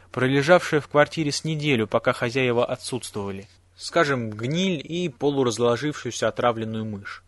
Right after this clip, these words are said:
Мне вдруг вспомнился разговор о Соне с одним моим знакомым, Уорреном Андерсоном. Она, должно быть, выглядела так, будто собиралась вскочить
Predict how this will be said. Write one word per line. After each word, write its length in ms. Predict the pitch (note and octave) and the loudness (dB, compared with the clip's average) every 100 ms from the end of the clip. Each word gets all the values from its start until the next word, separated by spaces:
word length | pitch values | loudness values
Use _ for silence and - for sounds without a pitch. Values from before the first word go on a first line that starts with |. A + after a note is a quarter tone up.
| _ _ _ _ | _ _ _ _
Мне 220 | C3+ F3+ | -4 -2
вдруг 400 | E3+ E3 D3 - - | 0 -2 -2 -8 -14
вспомнился 560 | - F3 E3+ D3+ - | -6 -4 -2 -2 -2
разговор 520 | C#3+ B2+ C#3 D#3 E3 - | -2 0 0 0 0 0
о 120 | C3+ | -4
Соне 520 | - - D3 G#2+ G2 _ _ _ | -4 -2 -2 -2 -8 _ _ _
с 140 | - | 0
одним 300 | B2+ C3 E3 | 0 2 -2
моим 200 | D3+ C#3 | -2 -4
знакомым, 600 | B2 C3+ C3+ - A2+ G2 G2+ _ _ _ | -2 -2 -2 -2 -4 -4 -12 _ _ _
Уорреном 420 | B2+ D3 C#3 C3+ - | 0 0 0 -2 0
Андерсоном. 720 | C3+ A2+ G2 - A2 G#2 A#2 _ _ _ _ _ _ _ _ _ - | 0 0 -4 -8 -10 -12 -20 _ _ _ _ _ _ _ _ _ -8
Она, 260 | C3+ F#3 | 0 2
должно 360 | E3+ E3 D3 E3+ | 4 4 4 0
быть, 200 | D3+ C#3 | -2 -2
выглядела 420 | D#3+ C#3+ C#3 C3+ | -2 0 2 2
так, 320 | B2 E3 D#3 | 2 2 2
будто 280 | B2+ B2 - | -2 -10 -10
собиралась 540 | - C3 B2 C#3 C3 | -6 -2 2 4 4
вскочить 600 | - - B2+ - E3+ D#3 | 2 0 0 0 -6 -6